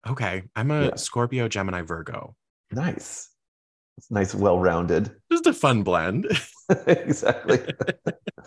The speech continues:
Speaker 1: What was, uh, what was, was it fun to write horoscopes? There's a part of me that's like, "That seems like a dream." What, what
Speaker 2: It's
Speaker 1: was that like?
Speaker 2: hard. Oh my God. It, well, first of all, I, I worked with a,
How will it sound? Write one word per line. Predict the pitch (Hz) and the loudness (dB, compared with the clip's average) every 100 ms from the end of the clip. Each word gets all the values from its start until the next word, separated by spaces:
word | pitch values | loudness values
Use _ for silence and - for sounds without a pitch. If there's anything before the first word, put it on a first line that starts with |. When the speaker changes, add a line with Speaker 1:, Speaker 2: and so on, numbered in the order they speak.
| - - - _ - _ _ _ - | -14 -14 -18 _ -20 _ _ _ -8
Speaker 1:
What | 143 175 | -4 0
was, | 165 160 143 - | 2 2 -2 -4
uh, | - 160 | -2 -2
what | 160 254 285 | -2 -2 -2
was, | 262 233 | -6 -6
was | 165 185 | -2 0
it | 214 - | 0 -2
fun | 156 135 143 165 | 2 2 0 -4
to | - | -4
write | 160 147 | -2 -2
horoscopes? | 147 147 147 151 - | 0 -2 0 -2 0
There's | 160 165 | -2 -2
a | |
part | - 139 127 | -4 -2 -2
of | 120 | -2
me | 110 | -4
that's | 104 113 113 | -4 -6 -2
like, | 104 101 _ _ _ - | -2 -4 _ _ _ -20
"That | - _ _ - - | -20 _ _ -20 -12
seems | - - - | -12 -10 -6
like | 254 247 | -4 -2
a | 220 | -4
dream." | 202 226 226 135 98 | -2 0 2 2 0
What, | 117 180 196 170 180 - _ _ | 0 0 0 -2 -10 -10 _ _
what | 285 | 4
Speaker 2:
It's | 127 | 4
Speaker 1:
was | 120 - | 4 0
that | 247 220 | 0 0
like? | - | 2
Speaker 2:
hard. | 95 98 90 87 | 4 6 6 4
Oh | - | 0
my | 104 98 | 2 2
God. | 98 90 87 - | 2 2 2 0
It, | 127 | -2
well, | 107 123 104 - | 0 2 2 2
first | - 170 165 | -4 -4 -2
of | 127 | 0
all, | 104 - | 0 0
I, | 107 101 98 - _ - | 0 -2 -2 -10 _ 0
I | 110 | 2
worked | 120 123 | 4 2
with | 110 104 | 0 0
a, | 87 | 0